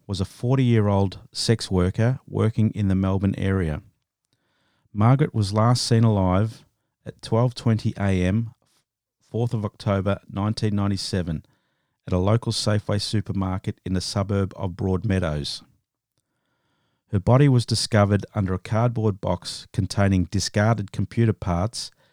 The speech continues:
at one forty-five P M on the fourth of October nineteen ninety-seven by Ronald Frank McDonald,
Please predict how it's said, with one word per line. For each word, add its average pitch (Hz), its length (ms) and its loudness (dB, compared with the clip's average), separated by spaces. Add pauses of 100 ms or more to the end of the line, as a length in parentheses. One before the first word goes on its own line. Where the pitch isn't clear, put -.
(340)
at - 160 -8
one 104 240 2
forty-five 101 680 -2
P 95 220 0
M 107 280 -2 (400)
on 92 120 -2
the 92 60 -2
fourth 110 320 -4
of 104 100 -4
October 95 560 -4
nineteen 92 420 0
ninety-seven 90 680 -2 (400)
by 90 140 0
Ronald 101 500 -2 (240)
Frank 98 380 -4
McDonald, 92 600 -4